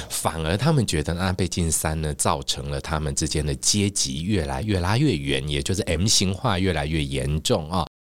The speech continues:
所以第一个点呢，也就是说呢，安倍晋三前首相实际上他真的做得很杰出的部分是在外交了啊，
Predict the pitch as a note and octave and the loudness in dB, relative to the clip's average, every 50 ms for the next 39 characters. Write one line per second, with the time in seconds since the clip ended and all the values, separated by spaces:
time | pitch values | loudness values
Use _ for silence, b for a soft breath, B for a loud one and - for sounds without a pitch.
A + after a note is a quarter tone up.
0 | _ _ _ _ - - F#3+ F3 F3 F3+ A3+ G#3+ G#3+ A3 A3 - - - - - | _ _ _ _ 0 2 2 2 2 2 2 4 4 4 2 2 0 -2 -2 -4
1 | - E2+ D2 C#2 C#2+ D#2 - D#2 D2 - A#2+ A2+ G2 - - A2 G#2 G#2+ G#2+ - | -2 -2 -2 -2 -4 -4 -4 -4 -2 0 0 0 2 0 0 0 0 0 0 0
2 | G#2+ B2 C3+ C#3+ D#3 C3 - - B2+ A#2 G2 - - G#2+ G#2+ A2 - - - D#2+ | 0 0 2 2 2 0 2 2 2 2 2 2 2 2 2 2 2 2 2 2
3 | D#2+ G2 A#2+ - - - B1 A#1 - - - F#2 E2+ E2+ - F2+ D#2+ G2+ G2 - | 2 2 4 4 2 2 0 0 0 0 2 2 2 0 0 0 2 2 2 2
4 | G#2 F2+ F2 - - G#2 G#2 G#2 - - E3 D3+ D#3 D3 B2 F#2 - - - A2+ | 2 2 0 0 0 0 0 0 2 2 2 2 2 0 0 -2 0 0 0 0
5 | F2+ - E2+ - - - - E2 C#2+ C#2 C#2 C#2+ C2+ - - - D2 C2 D#2 G2 | 2 0 -2 -2 -2 -2 -2 -2 -2 -2 -4 -6 -4 -2 -2 -2 0 0 0 0
6 | - - A3 A3 A3 E3 - - F#2+ - - F2 D#2+ - F#2+ - F2 D2+ D2+ D#2+ | 0 2 2 2 2 2 2 0 0 0 0 0 0 0 0 0 0 0 0 2
7 | F2+ E2 D2 D2 - - D#2+ D#2 D#2+ D#2 C#2 - C#2 D2 | 2 2 2 0 0 0 0 2 0 0 -2 -2 -2 -2